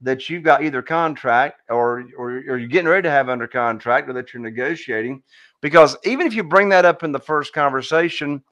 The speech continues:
you're coming across by not even saying it, but you're communicating, "Hey, I need funding for this deal," right? So that's why we totally separate,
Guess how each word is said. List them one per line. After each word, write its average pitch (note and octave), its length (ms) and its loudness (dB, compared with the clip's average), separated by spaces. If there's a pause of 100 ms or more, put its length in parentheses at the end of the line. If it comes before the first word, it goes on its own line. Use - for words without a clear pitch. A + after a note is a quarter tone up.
(380)
you're G3 120 2
coming B3 420 2
across G3 640 2 (140)
by D#3 380 6
not G3+ 260 2
even D#3+ 200 -2
saying F#3+ 500 0
it, A#2 180 -4 (120)
but D3+ 220 0
you're E3 100 -4
communicating, D#3 760 -2
"Hey, E3 420 0 (440)
I A#3 160 8
need F#3+ 520 -2
funding G3+ 440 0
for E3+ 140 -10
this E3 280 -4
deal," A3+ 680 -6
right? D3 340 0 (380)
So - 180 -2
that's G3+ 240 4
why F3 140 6
we C3 160 -2
totally G#3+ 560 4
separate, C#3+ 840 0